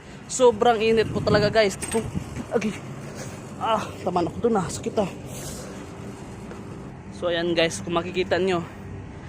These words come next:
sobrang init po talaga. Tignan mo. Kita ko sa inyo sa baba. Ito yung Qatar. Dun yung papuntang Doha na yun dun. City Center. So,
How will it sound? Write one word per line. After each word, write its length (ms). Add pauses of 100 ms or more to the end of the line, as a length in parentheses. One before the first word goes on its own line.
(240)
sobrang 560
init 400
po 80
talaga. 480 (1200)
Tignan 240
mo. 20 (1400)
Kita 160
ko 80
sa 100
inyo 160
sa 140
baba. 240 (1200)
Ito 80
yung 560
Qatar. 400 (480)
Dun 160
yung 160
papuntang 480
Doha 320
na 80
yun 240
dun. 160 (1700)
City 240
Center. 480 (2750)
So, 160